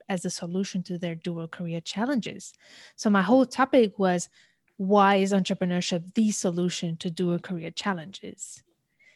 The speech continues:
So that then later I can talk about marketing and how to make it happen. But before, I needed to change the mindset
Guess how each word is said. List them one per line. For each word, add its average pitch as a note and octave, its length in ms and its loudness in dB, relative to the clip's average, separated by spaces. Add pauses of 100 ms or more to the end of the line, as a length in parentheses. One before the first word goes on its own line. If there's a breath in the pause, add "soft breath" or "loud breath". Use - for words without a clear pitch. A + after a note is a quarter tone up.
So C4+ 460 4
that - 360 -6 (120)
then G3 520 6
later C4+ 280 8
I G3 100 8
can F#3+ 140 -4
talk F#3+ 220 -4
about F#3 180 0
marketing F#3 440 0
and F3 80 0
how F3+ 140 0
to F3 160 -6
make E3+ 220 -6
it - 60 -12
happen. G#3 520 -4 (460 soft breath)
But G#3+ 180 -2
before, A3 580 4
I G3 80 2
needed F#3+ 280 0
to F3+ 80 -10
change F3+ 320 -4
the F3+ 80 -4
mindset F3 640 -2